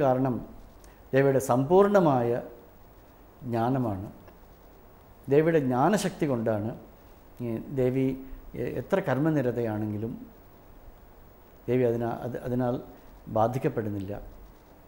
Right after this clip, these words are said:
അപ്പോൾ ഈ ദേവിയുടെ ഈ സ്വഭാവം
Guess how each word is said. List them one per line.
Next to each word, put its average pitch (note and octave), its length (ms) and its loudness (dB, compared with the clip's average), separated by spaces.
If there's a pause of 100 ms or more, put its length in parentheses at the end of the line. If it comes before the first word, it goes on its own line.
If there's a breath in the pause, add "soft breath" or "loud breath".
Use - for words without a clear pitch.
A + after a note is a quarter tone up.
(600)
അപ്പോൾ C3 200 0 (640)
ഈ - 20 0 (220)
ദേവിയുടെ D3 380 2
ഈ - 20 0 (100)
സ്വഭാവം C3+ 460 2